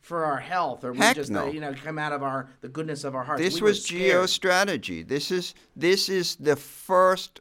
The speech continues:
Speaker 2: major component of George Kennan's new geostrategy of containing the Soviet Union.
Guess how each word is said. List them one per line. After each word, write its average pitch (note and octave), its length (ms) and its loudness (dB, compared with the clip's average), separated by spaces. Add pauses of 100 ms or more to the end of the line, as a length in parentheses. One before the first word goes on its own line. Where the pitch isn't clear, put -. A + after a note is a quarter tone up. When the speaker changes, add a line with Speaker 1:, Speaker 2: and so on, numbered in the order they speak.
(120)
Speaker 2:
major C#3+ 600 0
component A#2 840 -6
of F#2 220 -10
George G2+ 460 -8
Kennan's F#2 720 -8
new F#2 480 -8
geostrategy F#2 1120 -4
of F2 220 -10
containing E2 800 -8 (180)
the E2 100 -16
Soviet D2 580 -10
Union. E2 480 -8